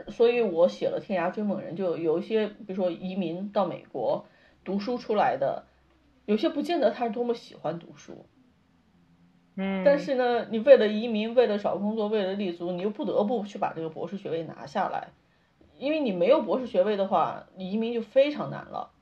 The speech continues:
Speaker 1: 所以我写的是，是一群留美博士的故事，就这种纠结。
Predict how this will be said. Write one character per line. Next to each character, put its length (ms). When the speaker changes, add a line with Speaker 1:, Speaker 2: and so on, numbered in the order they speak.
Speaker 1:
所 160
以 80
我 160
写 220
的 100
是， 540
是 200
一 220
群 540
留 120
美 140
博 220
士 120
的 100
故 180
事， 260
就 120
这 180
种 220
纠 220
结。 320